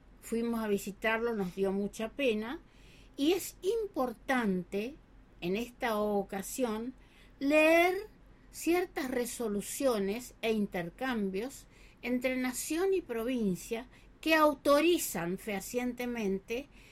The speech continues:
el inicio, la licitación, inicio y conclusión de la obra para que se pueda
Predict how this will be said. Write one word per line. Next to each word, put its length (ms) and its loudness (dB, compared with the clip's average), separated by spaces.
el 200 2
inicio, 680 2
la 220 4
licitación, 1080 -2
inicio 920 2
y 160 -4
conclusión 1160 -2
de 200 10
la 200 6
obra 540 4
para 320 4
que 140 -14
se 160 0
pueda 640 4